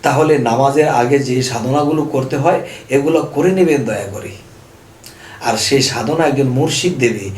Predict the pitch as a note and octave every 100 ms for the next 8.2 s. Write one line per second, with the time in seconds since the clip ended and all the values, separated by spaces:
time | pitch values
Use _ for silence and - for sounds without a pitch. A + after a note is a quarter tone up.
0 | - - - D#3 F3 C3+ B2+ C3 D#3 E3
1 | D3 D3+ C3 B2 C3+ E3 F3 A#2+ - -
2 | - C#3 D3 C3 C#3+ C#3+ F3 - E3+ E3
3 | C#3+ G#2+ C3 E3 C#3+ C#3 B2+ A2+ A2+ A2+
4 | A2 C#3 C#3 A#2+ A#2+ G#2+ G#2 F#2+ - -
5 | - A#2+ A#2+ A#2+ A#2+ C3 C#3 B2 B2 -
6 | B2 B2+ B2+ A#2 C#3+ C3+ C#3 C#3 C3 -
7 | B2 B2 A#2+ - A#2+ A#2+ C3+ A#2+ A#2+ A2
8 | A2 A2+